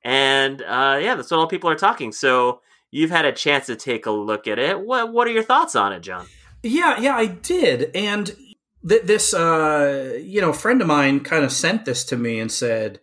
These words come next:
Speaker 2: you know, "Hey, you have a podcast about Wegmans. What's, what's this all about? Can you talk about this?" And so my first,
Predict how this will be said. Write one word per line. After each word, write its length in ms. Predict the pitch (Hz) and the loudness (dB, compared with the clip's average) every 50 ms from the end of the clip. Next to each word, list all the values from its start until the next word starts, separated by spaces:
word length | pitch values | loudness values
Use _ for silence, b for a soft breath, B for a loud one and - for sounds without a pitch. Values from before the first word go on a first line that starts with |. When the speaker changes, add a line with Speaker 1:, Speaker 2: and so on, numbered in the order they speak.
| b b b b b b b b - | b b b b b b b b -6
Speaker 2:
you 80 | 175 180 | -4 0
know, 200 | 165 139 127 120 | 0 2 2 2
"Hey, 520 | 165 233 302 226 156 123 110 98 101 - - | 4 4 4 4 4 2 0 -4 -8 -12 -6
you 180 | 185 240 277 202 | -2 0 2 4
have 160 | 170 143 127 | 4 2 2
a 40 | 123 | 2
podcast 600 | 127 151 123 120 120 - - 120 113 113 - - | 2 2 2 2 2 2 0 0 0 0 -2 -2
about 280 | 113 120 113 113 110 | -2 -2 -2 0 0
Wegmans. 460 | 110 117 123 123 135 185 208 190 - | 0 0 0 0 0 -2 -4 -4 -4
What's, 320 | 156 190 190 190 - - - - | -2 -2 -2 -2 -2 -8 -8 -4
what's 220 | 170 190 185 - | -2 -2 -2 -2
this 180 | 214 185 - 190 | -2 -2 2 2
all 160 | 190 180 175 | 2 2 2
about? 300 | 170 240 196 127 - - | 0 0 -2 -2 -2 -4
Can 120 | 160 127 | -4 -4
you 60 | 127 | -4
talk 240 | - 196 202 185 - | -4 -4 -6 -4 -4
about 220 | 120 110 98 - - | -4 -6 -6 -6 -6
this?" 260 | 101 95 95 - - B B B B B B B B B B B B | -8 -8 -8 -10 -12 B B B B B B B B B B B B
And 240 | 170 185 190 185 165 | 2 2 4 2 2
so 200 | - 240 - 175 | 2 2 2 2
my 220 | 170 170 185 208 | 2 0 0 -2
first, 640 | 202 - - 185 170 160 160 160 - - - - - | -2 -2 0 2 4 4 2 2 -2 -6 -6 -10 -12